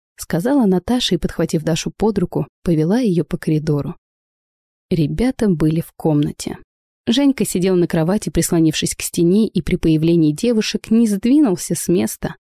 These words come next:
Володя засуетился, освободил стулья и предложил девушкам сесть. «Ребята, познакомьтесь. Это Дашенька, моя подруга. Это Женя,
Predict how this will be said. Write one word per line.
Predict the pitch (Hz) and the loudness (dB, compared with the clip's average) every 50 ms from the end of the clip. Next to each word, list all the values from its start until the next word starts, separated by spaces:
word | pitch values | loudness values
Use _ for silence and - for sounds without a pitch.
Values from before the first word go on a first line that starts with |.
| _ _ _ _ _ _ _ _ _ | _ _ _ _ _ _ _ _ _
Володя | 170 170 160 147 165 175 208 196 | -2 0 0 2 2 2 2 0
засуетился, | 175 147 160 - - - 170 170 170 - - - 175 165 151 - - 160 147 | 0 0 -2 -2 0 0 0 0 0 -2 -2 -2 0 0 -2 -2 -2 -2 -4
освободил | - - 165 151 160 156 147 156 147 | -2 -2 -2 0 0 0 0 0 -2
стулья | - - - - 220 226 214 208 170 175 - _ _ _ _ _ | -2 -4 -4 -2 0 0 0 0 -2 -4 -6 _ _ _ _ _
и | - 247 | -4 -2
предложил | - - 202 170 - 160 160 147 - 233 233 180 | 0 0 0 0 0 0 0 0 0 0 -2 0
девушкам | - 180 151 143 151 - - - 156 | 0 0 0 0 -2 -4 -4 -4 -4
сесть. | - - - - 165 147 143 - - - - _ _ _ _ _ _ _ _ _ _ _ _ _ _ _ _ _ _ _ _ _ _ _ _ | -4 -4 -4 -4 -4 -4 -6 -10 -16 -20 -20 _ _ _ _ _ _ _ _ _ _ _ _ _ _ _ _ _ _ _ _ _ _ _ _
«Ребята, | - 214 208 170 170 160 160 - 262 311 - _ _ _ | -2 0 0 0 0 0 0 0 -2 -2 -2 _ _ _
познакомьтесь. | - 277 233 226 185 - - 175 165 160 - 156 - - - _ _ _ _ _ _ _ | -4 -2 0 0 0 0 0 0 0 0 -2 -6 -8 -10 -14 _ _ _ _ _ _ _
Это | 262 269 269 269 | -4 -2 0 0
Дашенька, | 240 294 302 - - 185 - - 156 - - _ _ - | 0 0 0 2 0 0 0 -2 -6 -6 -10 _ _ -2
моя | 196 180 175 190 226 - | 0 2 2 2 0 0
подруга. | - 208 151 160 160 151 - 151 156 - _ _ _ _ _ _ _ - | -2 -2 0 0 0 0 -2 -4 -6 -8 _ _ _ _ _ _ _ -2
Это | 302 277 - 185 165 | -2 0 0 0 0
Женя, | 165 175 240 277 294 277 277 262 - | 0 2 2 4 4 4 4 2 0